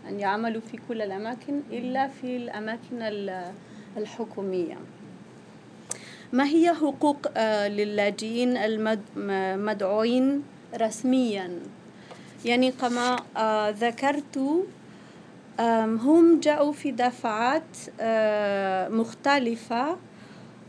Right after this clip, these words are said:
آم، ويسمح لهم السكن في شقات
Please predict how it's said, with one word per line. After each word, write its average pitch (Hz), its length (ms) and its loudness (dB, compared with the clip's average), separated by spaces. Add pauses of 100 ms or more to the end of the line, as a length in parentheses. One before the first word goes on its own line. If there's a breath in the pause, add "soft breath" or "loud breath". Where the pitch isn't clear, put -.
(140)
آم، 226 360 2 (760)
ويسمح 294 1120 4
لهم 294 540 4
السكن 320 760 2 (600)
في 311 280 4
شقات 294 640 -2